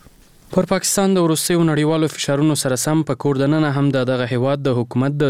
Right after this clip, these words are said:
سیاستونو د اصلاح او بدلون په هدف فشارونه رامنځته شوي دي. د افغانستان د مشرانو جرګې دویم مرستیال آصف صدیقي هیله مند دی چې د پاکستان د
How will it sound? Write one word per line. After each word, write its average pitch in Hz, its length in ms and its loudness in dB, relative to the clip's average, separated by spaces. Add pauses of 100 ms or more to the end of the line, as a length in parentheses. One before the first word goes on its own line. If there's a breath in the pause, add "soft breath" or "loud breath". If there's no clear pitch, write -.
(120)
سیاستونو 156 500 0 (140)
د 123 100 0
اصلاح 131 320 -2
او - 80 0
بدلون 135 380 0
په 170 120 -2
هدف 175 240 0 (240 loud breath)
فشارونه 147 480 0
رامنځته 110 480 -2
شوي 113 280 0
دي. 113 60 2 (420 loud breath)
د 123 100 2
افغانستان 135 480 -2
د 139 140 0
مشرانو 139 360 -2
جرګې 131 320 0
دویم 139 220 0
مرستیال 131 380 -2
آصف 139 260 -4
صدیقي 123 380 -2
هیله 120 200 0
مند 175 200 2
دی 175 100 4
چې 175 420 -4
د 139 160 2
پاکستان 147 540 -2
د 135 100 0